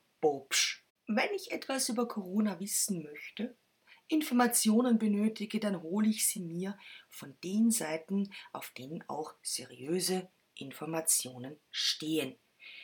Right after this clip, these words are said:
Ich beteilige mich weder an einer Corona-Diskussion, noch versuche ich bewusst, irgendwelche Themen rund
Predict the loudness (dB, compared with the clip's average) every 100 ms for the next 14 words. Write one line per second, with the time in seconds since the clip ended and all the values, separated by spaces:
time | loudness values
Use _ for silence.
0 | -16 -10 0 0 0 -2 -2 -2 -2 0
1 | 0 0 -2 -2 -2 -4 -6 -6 -6 4
2 | 8 8 6 0 -6 -8 -10 -8 0 0
3 | 2 0 0 -4 -6 -6 -4 -2 0 -2
4 | -4 -6 -6 -6 -6 -4 -4 -2 -2 -2
5 | -4 -8 -20 _ 6 8 8 2 -16 _
6 | -4 0 0 2 0 -2 -6 -6 -10 -6
7 | -4 0 0 0 -4 -6 _ _ _ -2
8 | 0 2 0 2 2 2 -8 -12 -8 -4
9 | -2 -4 -8 _ _ -20 -20 _ -2 2
10 | 2 0